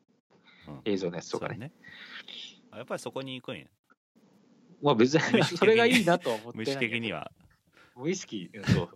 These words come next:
Speaker 2: やっぱ潜在意識であれを選ぶ。
Speaker 1: <laughs>
Speaker 2: ニューヨークへの
Speaker 1: うん。
Speaker 2: 憧れとかが入っとるんじゃないですか。
Speaker 1: まあ、三世は三ってやつやったけどね。
Speaker 2: まあ、三世はね、誰も知らんけどね。
Speaker 1: うん。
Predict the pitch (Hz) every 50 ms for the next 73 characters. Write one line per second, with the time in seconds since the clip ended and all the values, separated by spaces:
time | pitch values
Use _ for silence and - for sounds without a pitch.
0 | - - 110 - - - - 165 170 170 170 180 175 180 175 - - 214 - -
1 | - 330 403 - - - 294 - - - 659 - - _ - - - - - -
2 | - _ _ - - _ _ - - 311 294 - - - - - - 131 139 147
3 | 143 151 143 113 107 107 104 95 87 85 87 87 - - _ - - - 254 247
4 | 208 160 - _ _ _ _ _ - - 82 76 73 76 - _ _ _ - 98
5 | 95 - 107 107 104 104 101 110 98 - 87 82 - - - - 101 - - 95
6 | 87 82 - 82 82 123 123 117 92 80 - - 143 151 143 - 85 78 - -
7 | 98 101 107 - - - - - - - - - - - - - - 113 - _
8 | - - - - - - - _ _ - - - - - - _ - - - -
9 | - 127 117 104 - - 82 - - _ - - - - 117 131 - - _ -
10 | 98 95 101 101 98 - - 92 92 - - - - - 113 - 117 - - -
11 | - - - 123 - -